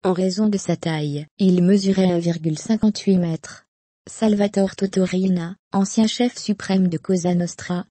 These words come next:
et mort en prison d'un cancer, ont annoncé plusieurs médias italiens, vendredi dix-sept novembre. Il purgeait vingt-six peines de détention à vie. France Info détaille trois anecdotes, qui ont fait de cet homme,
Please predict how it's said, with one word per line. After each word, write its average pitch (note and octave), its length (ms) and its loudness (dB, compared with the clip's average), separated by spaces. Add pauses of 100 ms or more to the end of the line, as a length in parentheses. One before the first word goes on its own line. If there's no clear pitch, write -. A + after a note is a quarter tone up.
(160)
et F#3+ 100 6
mort G#3+ 220 4
en G3+ 80 2
prison G3 400 0
d'un F#3 140 0
cancer, F#3 600 -4 (160)
ont G3 160 -2
annoncé G#3+ 440 4
plusieurs G3 480 -2
médias F#3+ 380 0
italiens, E3+ 580 0 (200)
vendredi G3 520 4
dix-sept G3+ 380 -2
novembre. D#3+ 580 0 (480)
Il F#3 220 2
purgeait G3+ 440 0
vingt-six G#3 400 0
peines A3+ 260 6
de F3+ 100 2
détention F#3+ 560 -2
à F#3+ 60 -2
vie. D#3 260 -10 (420)
France - 340 -4
Info G#3+ 300 0
détaille F#3 420 -2
trois G3+ 360 -2
anecdotes, F#3 680 -2 (280)
qui G3 180 0
ont F#3+ 80 2
fait B3 220 0
de G#3 80 4
cet F#3 320 -4
homme, E3+ 300 0